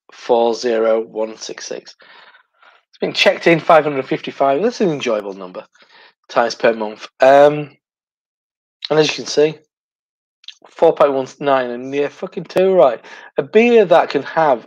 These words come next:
nearly two hundred thousand check-ins and be as high as that says everything you need to... I've had Speedway in various forms, in various qualities.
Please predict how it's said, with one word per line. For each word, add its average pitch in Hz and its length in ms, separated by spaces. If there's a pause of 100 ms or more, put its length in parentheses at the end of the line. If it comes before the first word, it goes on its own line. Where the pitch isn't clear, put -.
nearly 156 500
two 190 400
hundred 160 360
thousand 135 640 (560)
check-ins 110 720 (560)
and 120 380
be 120 380 (140)
as 127 160
high 160 340
as 143 220
that 123 300 (400)
says 113 1040 (180)
everything 143 300
you 135 80
need 120 160
to... - 80 (220)
I've 214 160
had 254 220
Speedway 185 540
in 143 180
various 135 440
forms, 127 400
in 117 160
various 127 260
qualities. 127 640